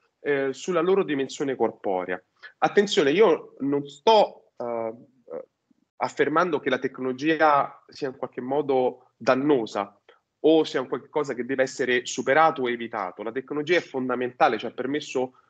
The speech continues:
uno sviluppo, eh, sociale, anche democratico, piuttosto, piuttosto rilevante, e assolutamente dobbiamo fare in modo di convivere con la tecnologia. Il punto è che a un certo momento dobbiamo definire dei confini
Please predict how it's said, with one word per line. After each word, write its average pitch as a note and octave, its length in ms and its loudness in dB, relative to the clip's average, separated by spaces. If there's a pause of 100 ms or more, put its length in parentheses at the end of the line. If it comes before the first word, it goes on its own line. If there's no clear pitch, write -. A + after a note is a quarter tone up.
(120)
uno C#3 180 0
sviluppo, E3 1080 2
eh, E3 140 0
sociale, C#3 920 2 (200)
anche F#3+ 240 -2
democratico, D#3 680 -2
piuttosto, A#2+ 720 -8
piuttosto A#2+ 580 -2
rilevante, A#2 840 0
e B2+ 140 -4
assolutamente D3 600 -2
dobbiamo B2 280 -2
fare A#2 180 -2
in B2 60 -4
modo D#3 200 0
di B2 100 -4
convivere C3+ 520 0
con A2+ 100 -4
la G#2 80 -6
tecnologia. F#2 720 -12 (400)
Il D#3+ 160 0
punto C#4+ 300 6
è D3+ 60 4
che C#3 120 4
a C3 40 6
un C3+ 100 0
certo G3+ 420 0
momento A3+ 920 2 (220)
dobbiamo D3+ 440 2
definire F3+ 480 -2
dei C#3+ 140 -4
confini C3+ 840 -8